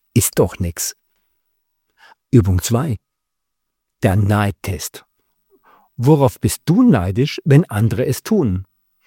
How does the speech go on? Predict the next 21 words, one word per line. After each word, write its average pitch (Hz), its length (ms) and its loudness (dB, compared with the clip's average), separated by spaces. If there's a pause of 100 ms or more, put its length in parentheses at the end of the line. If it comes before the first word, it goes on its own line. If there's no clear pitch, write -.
(400)
Oft - 320 0
unterdrücken 170 720 2
wir 151 140 2
nämlich 123 320 2
damit 113 380 -2
unsere 127 420 0
eigene 120 280 -4
Stärke. 110 540 -6 (720)
Mhm. 101 680 -2 (720)
Übung 180 300 4
drei, 180 360 0 (380)
die - 100 -4
Kindheitsfrage. 92 1040 -4 (1500)
Wofür 208 520 4
wurdest 139 340 0
du 175 100 2
als 117 260 -4
Kind 214 280 0
gelobt 185 560 -2 (300)
oder 82 260 -8
geschimpft? - 720 -8